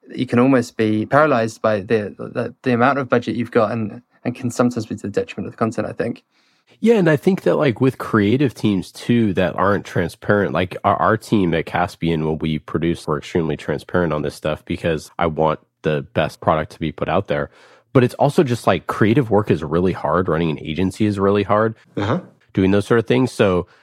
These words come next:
Speaker 2: a-, again, this is, like, just my interpretation of reading this, but, like, one of the cool things about, like, working with an agency, like,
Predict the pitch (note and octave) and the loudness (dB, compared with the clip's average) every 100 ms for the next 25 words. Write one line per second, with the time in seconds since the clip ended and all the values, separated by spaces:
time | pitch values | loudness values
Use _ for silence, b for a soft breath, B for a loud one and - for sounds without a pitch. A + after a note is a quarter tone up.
0 | b b - G#2+ G2 G#2 F#2+ F2+ F#2 E2 | b b 0 2 2 2 2 0 -2 0
1 | D#2+ - E2+ F2 E2 D#2+ D2+ F2+ F#2+ E2 | 0 0 -2 0 0 0 0 0 0 -2
2 | F#2 G#2+ E2 D2 D2+ F#2+ F#2+ D2+ C#2+ - | -2 0 -2 -2 -2 0 0 0 -4 -4
3 | D#2+ E2 F#2 F2+ - F#2 F2 F2+ F2 E2 | -4 0 0 0 -2 -2 0 0 -2 -2
4 | D#2 E2 C#2 E2 D#2+ D#2+ F2 E2 D#2+ D#2 | 0 0 0 -4 -2 -4 -4 -6 -4 -4
5 | C#2+ F2 F2 D#2 F#2 D2+ D2+ | -4 -2 -2 -2 -4 -2 -4